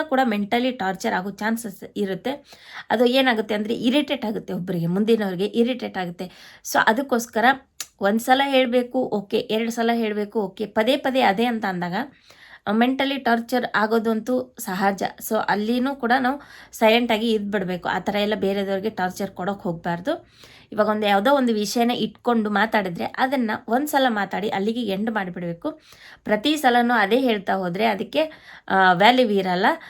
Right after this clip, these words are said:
ಮತ್ತೆ ಅದು ಒಂಥರ ಡಿಸ್ಟರ್ಬೆನ್ಸ್ ಆಗುತ್ತೆ, ಅವರಿಗೆ ಕೇಳೋರಿಗೆ ಡಿಸ್ಟರ್ಬ್ ಆಗುತ್ತೆ. So ಅದಕ್ಕೋಸ್ಕರ ಅದೊಂದು ಫಾಲೋ ಮಾಡಿ.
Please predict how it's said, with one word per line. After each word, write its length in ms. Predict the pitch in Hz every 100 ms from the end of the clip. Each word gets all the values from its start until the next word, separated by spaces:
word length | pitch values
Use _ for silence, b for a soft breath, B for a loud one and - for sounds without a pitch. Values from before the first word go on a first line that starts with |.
| B B
ಮತ್ತೆ 200 | 214 269
ಅದು 200 | 254 233
ಒಂಥರ 240 | 233 247 262 254 233 214
ಡಿಸ್ಟರ್ಬೆನ್ಸ್ 680 | 208 247 - 302 254 233 220
ಆಗುತ್ತೆ, 360 | 180 180 -
ಅವರಿಗೆ 300 | 180 175 175
ಕೇಳೋರಿಗೆ 580 | 175 254 262 233 196 220
ಡಿಸ್ಟರ್ಬ್ 480 | 196 220 - 180 180
ಆಗುತ್ತೆ. 300 | 170 185 285
So 200 | 302 254 220
ಅದಕ್ಕೋಸ್ಕರ 520 | 196 202 196 190 214 226
ಅದೊಂದು 340 | 185 214 240 247
ಫಾಲೋ 340 | 240 190 196
ಮಾಡಿ. 480 | 185 180 190 330 381